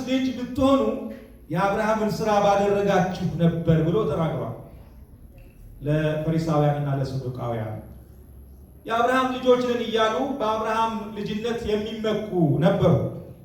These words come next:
"እኛ የአብርሃም ልጆች ነን፣ የአብርሃም ልጅ በመሆን ብቻ ወይም የአብርሃም ዘር በመሆን ብቻ የእግዚአብሔርን መንግስት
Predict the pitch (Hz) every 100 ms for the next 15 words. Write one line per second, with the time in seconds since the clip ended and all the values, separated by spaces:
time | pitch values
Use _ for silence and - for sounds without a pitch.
0 | - - - - - - - 139 185 202
1 | 208 202 208 202 214 208 - 202 180 -
2 | - - - - - - - - - -
3 | - - - - - - - 160 185 214
4 | 226 240 233 240 - 233 226 240 - 226
5 | - 208 175 - - - - - 170 208
6 | 226 233 226 233 233 220 233 226 233 233
7 | 240 226 233 - 220 - - - - -
8 | - _ _ - 170 175 220 226 226 226
9 | 226 233 226 240 226